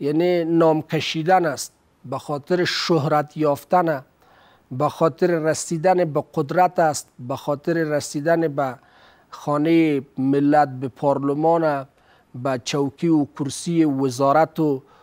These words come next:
معینیت یک وزارت، به خاطر رسیدن به مشاوریت ریاست جمهوری و امثال از این مقامات هست.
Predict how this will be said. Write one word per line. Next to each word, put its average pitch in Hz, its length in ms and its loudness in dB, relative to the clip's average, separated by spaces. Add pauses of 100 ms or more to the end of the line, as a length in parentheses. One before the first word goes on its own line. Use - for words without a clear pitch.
(160)
معینیت 143 800 0
یک 131 260 -4
وزارت، 135 840 -2 (300)
به 135 80 -6
خاطر 135 340 -6
رسیدن 143 720 -4
به 139 220 -2
مشاوریت 139 1300 -2 (360)
ریاست 139 340 -4
جمهوری 135 600 -4
و 156 220 2
امثال 143 500 0
از 135 240 -4
این 139 160 -4
مقامات 123 600 -10
هست. - 340 -14